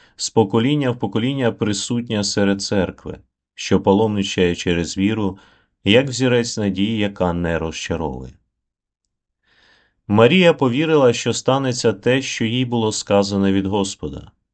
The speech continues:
Як діва повірила, що зачне й породить сина, святого,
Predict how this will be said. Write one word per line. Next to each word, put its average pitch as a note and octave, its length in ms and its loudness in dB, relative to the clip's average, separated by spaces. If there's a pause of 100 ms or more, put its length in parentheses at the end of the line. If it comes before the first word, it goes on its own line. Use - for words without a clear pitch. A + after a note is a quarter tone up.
(480)
Як G2+ 300 4
діва B2 320 2
повірила, G#2+ 540 0
що G2 240 -2
зачне G2 480 -2
й A2 60 -2
породить F#2 480 -2
сина, E2+ 480 -4 (260)
святого, G2+ 800 0